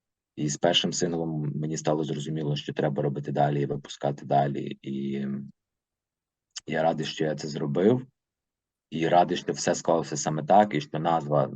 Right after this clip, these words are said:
альбому така, і щ-, і те, що, про що я там говорю, і що я там несу.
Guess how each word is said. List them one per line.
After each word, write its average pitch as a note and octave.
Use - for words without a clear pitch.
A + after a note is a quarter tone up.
альбому D2+
така, G2+
і -
щ-, -
і D2
те, E2+
що, D2
про D2+
що -
я D#2
там D2+
говорю, E2
і C#2+
що D#2
я D2
там C#2+
несу. G#2